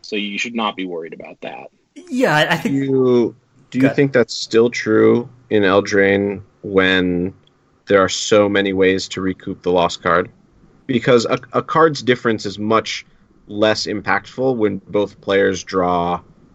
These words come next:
Speaker 3: you know, the, like, half their deck or whatever. The difference between nineteen and twenty cards is not nearly as important as the difference between eleven and twelve.
Speaker 1: Um, that's true. I do think Eldraine is,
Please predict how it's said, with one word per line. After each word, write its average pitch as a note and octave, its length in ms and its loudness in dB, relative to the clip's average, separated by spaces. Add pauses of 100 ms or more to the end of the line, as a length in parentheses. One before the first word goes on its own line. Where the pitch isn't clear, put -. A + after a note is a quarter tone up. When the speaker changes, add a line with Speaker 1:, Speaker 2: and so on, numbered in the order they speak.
(300)
Speaker 3:
you G2+ 200 -6
know, D2+ 280 -6 (320)
the, A#2 300 -2 (300)
like, F2 200 -6 (280)
half F#2 220 -2
their E2 100 -2
deck D#2 240 -4
or C2+ 60 -4
whatever. C2 240 -4
The G#2 100 -8
difference A#2+ 300 -2
between A2+ 140 0
nineteen G#2 320 0
and G2 80 -4
twenty F#2+ 240 -4
cards F2 280 -2
is F2 80 -10
not D#2+ 160 -4
nearly E2+ 500 0
as D2 400 -4 (460)
important E2 420 -2
as D#2 100 -4
the F#2 80 -10
difference D#2 340 -4
between D#2 500 -4
eleven D2 320 -2
and C#2 100 -8
twelve. G1+ 320 -8 (1300)
Speaker 1:
Um, B3 380 -2
that's D#4+ 280 2
true. G#3+ 460 2
I G3 120 2
do A3+ 160 -6
think A#3 220 -8
Eldraine F3+ 760 -8
is, D3 760 -4